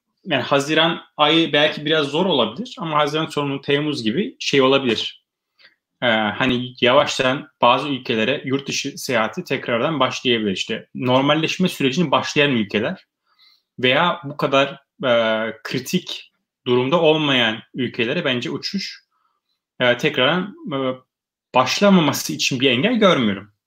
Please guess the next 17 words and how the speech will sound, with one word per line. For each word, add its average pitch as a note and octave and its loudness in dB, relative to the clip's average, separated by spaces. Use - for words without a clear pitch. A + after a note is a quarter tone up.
Örnek C3 2
veriyorum B2 2
Almanya. B2 2
Yani A#2 0
Al-, C3 2
Almanya'da C3+ 2
normalleşme A2 -4
sürecinin, A2+ -10
Türkiye'de C#3 -2
normalleşme A2 -6
süreci A#2+ -10
git-, C#3+ -10
girdiğinde B2+ 0
ikisi D#3+ -4
kar-, D3+ 4
karşılıklı D3+ -2
olarak, C3 -2